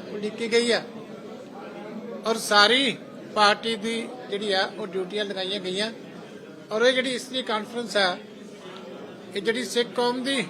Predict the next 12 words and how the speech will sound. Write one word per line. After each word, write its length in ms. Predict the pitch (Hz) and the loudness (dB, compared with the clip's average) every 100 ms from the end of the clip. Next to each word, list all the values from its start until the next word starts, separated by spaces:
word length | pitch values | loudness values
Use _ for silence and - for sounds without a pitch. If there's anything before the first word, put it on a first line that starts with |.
| - - | -6 -4
ਮਹਾਨ 480 | 214 180 190 214 247 | 0 4 8 8 6
ਸ਼ਖਸੀਅਤ 640 | 220 233 175 208 233 226 214 214 214 - - - 190 | -2 -6 -4 -2 0 0 0 0 -2 -6 -10 -10 0
ਮਾਤਾ 300 | 190 - 165 | 0 2 0
ਭਾਗੋ 340 | 170 175 170 202 | 2 0 -2 -4
ਜੀ 180 | 214 214 | -4 -2
ਦੇ 260 | 214 220 180 - - - - - 185 | 0 2 0 -8 -14 -12 -12 -8 0
ਨਾਮ 320 | 190 202 214 | 4 4 2
ਦੇ 100 | 233 | 0
ਉੱਤੇ 460 | 226 - 233 233 - - - - - | 0 0 0 0 -6 -12 -12 -12 -6
ਉਹਨਾਂ 220 | 226 233 | -2 0
ਦਾ 120 | 226 214 | 0 0
ਜਿਹੜਾ 380 | 214 214 196 | 2 2 2